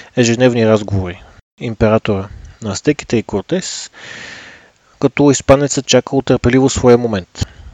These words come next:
Като след около седмица, Кортес се срещнал с Монтесума, хващайки го неподготвен в една от редовните им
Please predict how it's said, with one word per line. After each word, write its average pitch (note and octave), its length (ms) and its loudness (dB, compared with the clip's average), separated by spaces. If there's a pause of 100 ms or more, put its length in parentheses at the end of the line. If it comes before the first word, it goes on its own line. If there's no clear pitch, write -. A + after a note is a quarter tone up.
(440)
Като - 200 -4
след C#3 200 2
около A2 260 0
седмица, D3+ 680 0 (120)
Кортес C3 340 0
се - 80 -8
срещнал B2 440 0
с - 200 -12
Монтесума, B2 720 -4
хващайки A#2 460 -2
го A2+ 100 2
неподготвен G#2+ 640 -4
в - 100 -12
една A2 160 -2
от G#2+ 140 -4
редовните G2+ 480 -4
им F#2 120 -16